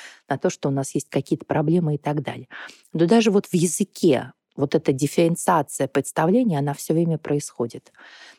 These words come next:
Поэтому мне кажется, что будет непростой период, э, когда <clears throat> вот это е-, действительное, реальное для науки углубление в детали будет все больше затруднять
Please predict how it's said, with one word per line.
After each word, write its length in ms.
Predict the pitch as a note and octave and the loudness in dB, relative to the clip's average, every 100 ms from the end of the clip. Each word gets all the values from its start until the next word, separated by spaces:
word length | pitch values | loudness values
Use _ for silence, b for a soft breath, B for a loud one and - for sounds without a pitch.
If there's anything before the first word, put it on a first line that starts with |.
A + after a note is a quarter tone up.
| _ | _
Поэтому 400 | D#3+ E3+ F3+ F3 | 4 4 4 2
мне 180 | E3+ F3+ | 2 2
кажется, 580 | - A#3 A#3+ - - D#3 | 2 2 2 -4 -2 -2
что 540 | - - - F#3 F#3+ | -2 -8 0 2 2
будет 420 | E3 F#3 E3+ E3 - | 2 2 2 0 2
непростой 840 | F3 G3 - C#3+ - - G3 F3+ | 2 2 0 -2 -2 -2 2 2
период, 720 | - C3+ D3+ G#3+ B3+ D#3 - B B B B B - | 4 4 4 4 4 2 -2 B B B B B -6
э, 260 | D3 C#3 C3 | 0 2 0
когда 680 | - C#3 C#3 C3+ D3+ D3+ C#3+ _ - | -2 -4 -2 0 2 2 -2 _ -6
<clears throat> 1040 | D3+ C#3+ C#3 - _ _ _ _ _ - | -2 -2 -2 -8 _ _ _ _ _ -16
вот 160 | - - | -6 -4
это 160 | - D3 - | 0 0 0
е-, 200 | C3 D3 - | -4 -4 -2
действительное, 920 | C3 - G3 F3+ D#3 D3+ C#3 C3+ C#3 | -4 2 2 2 0 2 4 6 6
реальное 480 | D#3+ D#3+ C3+ C3+ | 8 6 4 0
для 180 | C3 C#3+ | 2 4
науки 460 | C#3+ C#3 D3 C3 C#3+ | 4 0 -2 0 2
углубление 680 | B2+ C#3 C3+ D3 C#3+ C#3 C3 | 4 4 4 2 2 0 -4
в 80 | |
детали 680 | B2 - - G#3 C#4 E3+ C#3+ b b b b _ - | -6 0 4 6 4 2 -2 b b b b _ 0
будет 300 | D#3+ F3+ - | 4 4 2
все 180 | - | 0
больше 320 | D#3 F#3 F#3 D3+ | 4 4 2 0
затруднять 720 | C#3+ - C#3+ D3+ D3+ - - | 0 0 0 2 2 0 -12